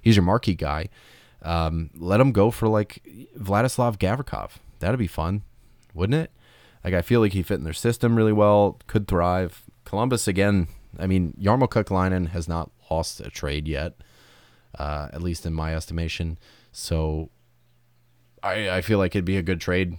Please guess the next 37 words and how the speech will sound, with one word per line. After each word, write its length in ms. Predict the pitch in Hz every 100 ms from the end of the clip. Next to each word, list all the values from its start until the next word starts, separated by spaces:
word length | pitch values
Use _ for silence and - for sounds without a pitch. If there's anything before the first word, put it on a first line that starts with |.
| -
coming 200 | - 92
out 140 | 85 85
of 60 |
his 140 | 90 90
book. 340 | 101 92 - - - _ -
We'll 120 | 90
see. 360 | - 87 87 -
Uh, 240 | 76 87 82
they 120 | 92
should 180 | - 92
probably 220 | 90 87
be 120 | 85
sellers 380 | - 78 85 82
again 300 | 82 80 82
coming 260 | - 82
up 160 | 80 78
here. 240 | 87 82 - - - - - _
So, 340 | - 80 76 76 _ _ _ _ _ _ - - - - -
I 60 | 139
don't 80 |
know. 160 | 120 104 - - - -
New 140 | 101
Jersey, 460 | 104 113 104 104 92 -
always. 540 | 107 104 98 - - - _ -
Eh, 240 | 82 65 - - - - - _ _ _ -
I 80 |
thought 220 | 127 180 117
Vitek 440 | 92 120 - 110
Vanecek 400 | 101 104 - 98
would 140 | 95
be 100 | 87
a 40 | 95
good 200 | 87 87
pickup 320 | 104 95 92
just 220 | - -
because 220 | 95 87
their, 280 | 85 85 80